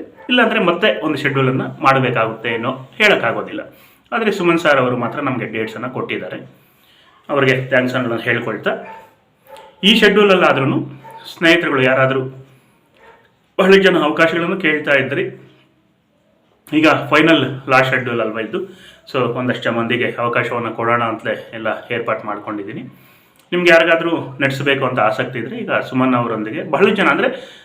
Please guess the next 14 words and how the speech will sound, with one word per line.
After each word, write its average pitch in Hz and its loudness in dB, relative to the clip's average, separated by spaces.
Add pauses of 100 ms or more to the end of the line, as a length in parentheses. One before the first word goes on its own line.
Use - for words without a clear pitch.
(140)
ಆ, 135 0
"ದೊಡ್ಡ 135 0
ದೊಡ್ಡ 175 6
ಕ್ಯಾರೆಕ್ಟರ್ 147 4
ಬೇಕು 131 2
ಸರ್" 131 0
ಅನ್ನೋರು 117 -2
ದಯವಿಟ್ಟು 117 -6
ತಪ್ಪು 131 -10
ತಿಳ್ಕೊಬೇಡಿ. 120 -4
ಯಾಕಂತಂದ್ರೆ 143 -6
ಚಿಕ್ಕ - -10
ಚಿಕ್ಕ - -2
ಪಾತ್ರಗಳಿದೆ, 147 0